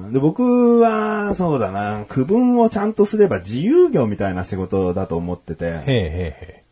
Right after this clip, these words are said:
Speaker 1: 要は会社に行くってことが、えー、人々が集まる会社、企業に行くってことがないわけだよね。
Speaker 2: うんうん。
Speaker 1: 通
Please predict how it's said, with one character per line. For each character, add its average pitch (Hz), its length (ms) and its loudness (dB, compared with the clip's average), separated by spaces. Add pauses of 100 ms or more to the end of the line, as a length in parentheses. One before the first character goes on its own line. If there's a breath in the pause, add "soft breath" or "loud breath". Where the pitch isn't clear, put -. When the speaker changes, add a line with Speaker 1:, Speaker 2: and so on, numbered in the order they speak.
(140)
Speaker 1:
要 208 180 6
は 110 320 2
会 190 220 2
社 190 160 0
に 180 200 2
行 151 80 -2
く 202 140 4
っ 190 40 2
て - 260 -4
こ 110 160 -2
と 104 180 2
が、 85 320 -6 (680)
え 101 360 -4
ー、 - 20 -8
人 220 320 4
々 147 260 2
が 117 120 0
集 - 100 -6
ま 170 140 2
る 117 200 0 (100)
会 170 320 -6
社、 156 200 -4
企 226 300 0
業 175 180 6
に 98 200 -4
行 110 80 -4
く - 140 0
っ - 40 4
て - 200 -4
こ 98 120 -2
と 87 120 -2
が 73 200 -6
な 101 180 -2
い 90 120 -2
わ 76 120 -6
け 73 100 -12
だ 73 100 -6
よ 107 60 -6
ね。 294 200 -4
Speaker 2:
う 147 80 -4
ん 139 40 0
う - 40 2
ん。 - 20 0
Speaker 1:
通 123 60 0